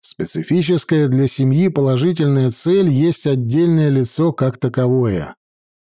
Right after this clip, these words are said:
Для того, чтобы это отношение было нравственным, это лицо не может, ни то, которое совершает поступки, ни то, на которое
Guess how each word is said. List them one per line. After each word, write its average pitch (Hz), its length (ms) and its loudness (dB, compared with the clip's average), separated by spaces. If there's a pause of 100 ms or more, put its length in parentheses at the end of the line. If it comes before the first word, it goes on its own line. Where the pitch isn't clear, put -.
(560)
Для 101 140 -4
того, 160 260 0
чтобы 180 280 0
это 165 160 0
отношение 156 560 0
было 113 260 0
нравственным, 151 760 0
это 175 200 0
лицо 208 360 0
не 202 160 4
может, 175 600 0 (360)
ни 143 160 2
то, 160 200 0
которое 123 420 0
совершает 117 640 -2
поступки, 175 640 -2
ни 143 180 2
то, 175 240 0
на 160 100 2
которое 151 680 0